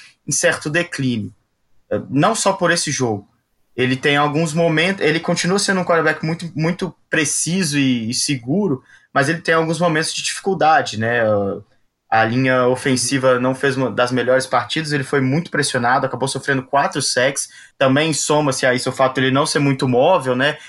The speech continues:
Ele teve um fumble durante a, a partida também, que acabou sendo recuperado pelo time dos Chargers, né? E teve essa interceptação. Acho que é importante não deixar tanto jogo nas mãos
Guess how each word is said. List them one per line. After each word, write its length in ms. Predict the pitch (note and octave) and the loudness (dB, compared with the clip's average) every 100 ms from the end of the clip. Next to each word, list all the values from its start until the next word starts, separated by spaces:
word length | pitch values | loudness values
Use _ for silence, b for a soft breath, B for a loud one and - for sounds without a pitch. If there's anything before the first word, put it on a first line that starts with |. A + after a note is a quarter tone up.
| B | B
Ele 120 | B2 | -4
teve 220 | - C#3+ | -2 -2
um 80 | D3+ | -2
fumble 440 | - D3+ D3 C#3 - - - _ | 0 0 2 0 -4 -16 -20 _
durante 400 | C3 C3 C3+ - | 0 0 0 2
a, 340 | B2 A2+ - A2+ | 4 4 4 2
a 40 | |
partida 420 | A#2+ A2+ - B2 | 0 -4 -4 -4
também, 460 | B2 D#3 C3 D#3 D#3+ b b | -2 0 0 0 -4 b b
que 80 | B2 | -4
acabou 240 | A#2+ A#2+ | -2 0
sendo 180 | A#2+ B2+ - - | 0 -2 -4 -6
recuperado 580 | C3+ A#2 B2 A#2 A#2 A2+ | -6 -4 0 2 2 0
pelo 180 | A#2+ A#2 | -6 -8
time 220 | - B2 | -6 -6
dos 180 | A#2+ - | -4 -4
Chargers, 540 | - C3 E3 C#3 C3+ | 2 2 2 0 -4
né? 80 | C#3+ | -2
E 100 | E3 | -4
teve 260 | - C3+ C3+ | -2 -2 -2
essa 140 | D3+ | -4
interceptação. 800 | C#3+ D3+ E3 - F#3 F3+ C#3 G#2 B B B - | -4 -4 -6 -4 -4 -2 -2 -2 B B B -4
Acho 160 | B2 - | -2 0
que 80 | |
é 40 | D3 | 0
importante 760 | E3+ E3+ - D#3+ F3+ G3+ G#3 | 0 0 0 2 2 2 0
não 320 | F#3 D#3+ F#3 A3 | 0 2 2 2
deixar 460 | G3+ - E3+ E3+ | 0 0 2 2
tanto 540 | E3+ E3 E3 F#3+ F3+ C#3+ | 0 0 0 0 -2 0
jogo 280 | C#3 C#3 | 0 0
nas 220 | C#3 C3+ B2+ | 0 0 0
mãos 340 | B2 B2+ | -2 -2